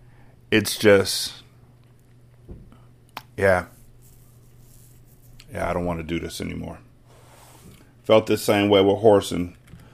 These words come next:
Feel the way now. And I know that I have more. I have to read it. It's just only, like, the second chapter of the book. And I know it's gonna get better from here because Perry's dead.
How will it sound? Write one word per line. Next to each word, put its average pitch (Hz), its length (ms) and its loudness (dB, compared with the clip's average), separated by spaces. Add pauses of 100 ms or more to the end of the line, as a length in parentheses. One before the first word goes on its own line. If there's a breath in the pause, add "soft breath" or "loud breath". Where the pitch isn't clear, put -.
(220 soft breath)
Feel 101 180 2
the 90 120 0
way 92 340 2 (120)
now. 87 420 -2 (360)
And 92 160 -6
I 90 80 0
know 98 200 4
that 95 100 4
I 92 140 4
have 98 200 2
more. 95 320 4
I 90 100 4
have 101 300 2
to 87 80 -6
read 87 280 0
it. 82 120 -8
It's 85 380 -10
just 85 220 -10
only, 90 160 -2
like, 90 180 -4
the - 180 -12
second 92 460 -2
chapter 95 360 -2
of 80 80 -8
the 80 60 -14
book. 90 400 -4 (720 soft breath)
And 95 140 -4
I 98 80 -2
know 107 200 6
it's 95 100 0
gonna 98 200 0
get 90 300 -4
better 101 200 4
from 90 220 -8
here 98 200 2
because 87 300 -6
Perry's 90 460 -2
dead. 87 460 0